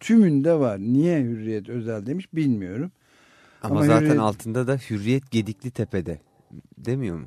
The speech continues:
Speaker 1: Evet, Gediktepe'de diyor.
Speaker 2: Gediktepe'de, pardon.
Speaker 1: Hürriyet gazetesi Genel Yayın Yönetmeni Enis Berberoğlu Gediktepe'deki sipere gitti ve askerlerden dokuz şehit verdiğimiz gecenin hikayesini dinledi.
Speaker 2: Hürriyet dışında Milliyet, Sabah, Yeni Şafak, Zaman, e,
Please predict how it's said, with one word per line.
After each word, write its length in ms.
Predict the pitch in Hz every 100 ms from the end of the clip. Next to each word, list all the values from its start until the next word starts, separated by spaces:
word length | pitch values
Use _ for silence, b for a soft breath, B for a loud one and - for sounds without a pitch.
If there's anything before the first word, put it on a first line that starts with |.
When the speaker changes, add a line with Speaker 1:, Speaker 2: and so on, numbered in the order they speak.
| 117
Speaker 1:
Evet, 300 | 127 101 -
Gediktepe'de 760 | 107 127 131 127 - 104 92 98
diyor. 100 | 98
Speaker 2:
Gediktepe'de, 640 | 107 127 147 95 87 82
pardon. 420 | - 90 82 82 82
Speaker 1:
Hürriyet 380 | 143 143 135 120
gazetesi 460 | 131 - 117 123
Genel 260 | 135 143 135
Yayın 260 | 143 147 135
Yönetmeni 440 | 123 110 123 127
Enis 320 | 127 127 -
Berberoğlu 720 | 117 123 123 139 120 120 165
Gediktepe'deki 840 | 123 139 151 - 127 117 113 107 127
sipere 500 | - 127 135 135 143
gitti 440 | 123 110 - 170
ve 60 | 151
askerlerden 880 | 110 104 120 117 117 117 113 156 185 b b b -
dokuz 340 | 120 - 180
şehit 340 | - 131 117 117
verdiğimiz 760 | 123 120 110 117 113 110 101
gecenin 480 | 110 131 117 135 175
hikayesini 800 | 139 123 135 127 123 131 127 117
dinledi. 460 | 110 107 95 87 73 - _ _ _
Speaker 2:
Hürriyet 320 | 110 104 117 -
dışında 260 | 107 113
Milliyet, 440 | 123 113 110 104 -
Sabah, 400 | 107 104 101 101
Yeni 200 | 101 104
Şafak, 400 | 104 - 98 98
Zaman, 480 | 101 101 101 104 50
e, 340 | 95 92 92